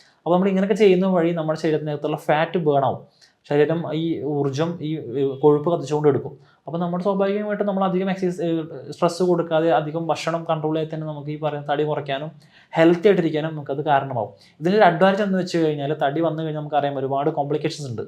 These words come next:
സ്ട്രോക്ക് വരാനും ഹാർട്ടിൻ്റെ അകത്ത് ബ്ലോക്ക് വരാനൊക്കെ സാധ്യത കൂടുതലാണ്. അപ്പോൾ നമ്മൾ ഇങ്ങനെ എക്സർസൈസ് ചെയ്യുകയാണെങ്കിൽ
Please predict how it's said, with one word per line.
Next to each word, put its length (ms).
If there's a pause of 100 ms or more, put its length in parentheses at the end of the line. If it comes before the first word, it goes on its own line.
(120)
സ്ട്രോക്ക് 420
വരാനും 320 (480)
ഹാർട്ടിൻ്റെ 360
അകത്ത് 240
ബ്ലോക്ക് 300
വരാനൊക്കെ 360
സാധ്യത 300
കൂടുതലാണ്. 380 (500)
അപ്പോൾ 200
നമ്മൾ 240
ഇങ്ങനെ 240
എക്സർസൈസ് 240
ചെയ്യുകയാണെങ്കിൽ 460